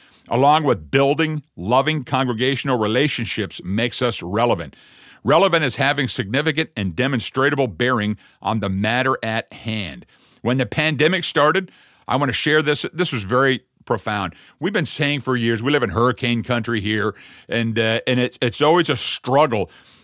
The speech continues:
to keep the congregational listing up to date with addresses, with phone numbers, uh, with tithing envelopes. I want to put a word out here to everybody who fills out those things out. Please, for the love of Messiah,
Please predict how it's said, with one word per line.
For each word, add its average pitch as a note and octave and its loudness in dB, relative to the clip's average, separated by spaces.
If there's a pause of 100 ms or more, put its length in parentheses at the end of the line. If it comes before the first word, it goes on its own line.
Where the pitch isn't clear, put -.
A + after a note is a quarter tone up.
to B2+ 0
keep - -4
the B2 0 (280)
congregational C#3+ -2
listing B2+ -2
up C3+ 0
to A#2+ -4
date A2+ -2
with F2 -8
addresses, A#2+ -2
with F2+ -6
phone C#3 -2
numbers, A#2+ 0 (220)
uh, G2+ 0
with G2 -6
tithing C3 0
envelopes. B2 2
I C#3+ 4
want D3+ 2
to B2+ 0
put C3+ 2
a - 2
word B2+ 2
out A#2+ 2
here B2+ 2
to G#2+ 0
everybody A#2 0
who G2+ -6
fills B2 -2
out A2+ 0
those A2 0
things A#2+ -2
out. A#2+ 2 (500)
Please, D3 -2 (240)
for - 0
the A#2 2
love D#3 4
of B2+ 2
Messiah, A2 0